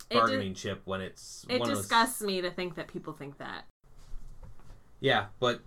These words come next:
Speaker 2: there is some good hope at the end of the book, and as, as reading it, I was kinda getting to a point where it's like,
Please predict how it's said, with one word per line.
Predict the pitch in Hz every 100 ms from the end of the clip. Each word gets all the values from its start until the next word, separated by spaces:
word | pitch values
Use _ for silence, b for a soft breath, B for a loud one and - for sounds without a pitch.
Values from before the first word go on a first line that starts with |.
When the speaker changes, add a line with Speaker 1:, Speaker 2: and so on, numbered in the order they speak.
| -
Speaker 2:
there | 127 139
is | 156 143 -
some | 131 127
good | 123 107
hope | 117 110
at | 110 -
the | 110
end | 101
of | 98
the |
book, | 82 95 92 - -
and | 95 95 95 95 95 - - - - - - -
as, | 113 110 -
as | 120 107
reading | 120 123 117
it, | 113
I | 107 107
was | 104 - -
kinda | 120 110
getting | 107 90
to | 107
a |
point | 101 104 87
where | 98
it's | 98
like, | 98